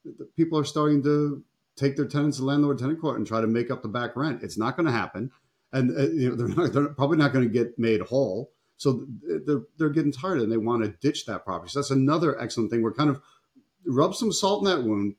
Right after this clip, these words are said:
talk about it, get them irritated by the problem, and then offer your solution, which is that you could take that property off their hands right now as it is, as long as you get the right price for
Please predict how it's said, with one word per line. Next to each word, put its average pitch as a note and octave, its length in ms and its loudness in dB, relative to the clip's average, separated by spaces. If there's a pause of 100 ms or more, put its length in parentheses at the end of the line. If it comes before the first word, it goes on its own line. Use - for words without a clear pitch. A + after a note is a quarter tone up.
talk F3+ 300 -8
about E2+ 300 -4
it, C3 200 -10
get C#3 200 0
them E3+ 260 2
irritated D#3+ 500 2
by B2 140 0
the A2 80 -4
problem, C#3+ 500 -4 (360)
and B2 100 0
then C3+ 260 0
offer D3 600 0
your G#2 300 0
solution, G#2+ 760 -4
which F#2+ 200 -12
is F2+ 80 -6
that G#2+ 120 -6
you G#2+ 80 -10
could - 140 -18
take C3+ 240 -4
that C#3+ 140 -2
property G#2 340 -4
off A2 220 -6
their F#2+ 100 -6
hands F#2+ 260 -6
right A#2 220 -6
now G2 260 -8
as C3+ 220 -2
it D#3 80 0
is, G#2+ 420 -6 (720)
as F#2+ 80 -20
long F2 120 -10
as F#2+ 100 -10
you G2+ 60 -6
get A#2+ 140 -4
the A#2 60 -8
right A2+ 200 -6
price C#3 260 -12
for - 220 -20